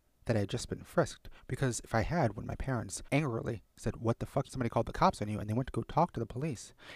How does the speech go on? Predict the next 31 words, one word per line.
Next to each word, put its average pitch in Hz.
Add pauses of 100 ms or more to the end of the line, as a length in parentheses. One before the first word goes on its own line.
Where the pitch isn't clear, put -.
if -
they 135
had 107
known 127
that 107
I 98
had 101
just -
been -
frisked, -
my 104
dad 92 (280)
would 117
have 107
probably 113
gotten 117
himself 113
shot, - (300)
because -
you - (120)
can't - (280)
just - (320)
do 123
that. - (1700)
You 123
can't -
just 123 (280)
assault -
people -
for 151
existing 110